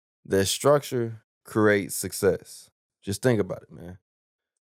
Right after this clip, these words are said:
'Cause, you know, they talking about, "Man, you know, I can't do, I can't wear nothing up in this church." I was like, "'Cause y'all just wanna wear whatever, say whatever, do whatever, be whatever."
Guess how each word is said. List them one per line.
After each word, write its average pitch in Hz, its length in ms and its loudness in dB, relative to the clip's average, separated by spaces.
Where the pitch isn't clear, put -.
'Cause, 107 580 6
you 135 120 2
know, 117 100 6
they 127 140 8
talking 117 200 -6
about, 104 100 -8
"Man, 135 220 -8
you 165 80 -6
know, 151 100 -8
I 147 100 -12
can't 139 260 -12
do, 127 180 -4
I 143 100 -8
can't 156 220 -10
wear 180 120 -2
nothing 220 280 -2
up 147 140 -2
in 143 60 -6
this 127 120 -6
church." 98 320 -10
I - 40 0
was 131 60 4
like, 139 120 6
"'Cause 135 120 -2
y'all 160 140 4
just 165 160 -4
wanna 139 160 -2
wear 147 240 4
whatever, 139 340 0
say 143 200 2
whatever, 135 340 0
do 135 180 -4
whatever, 123 380 4
be 127 180 -4
whatever." 117 520 4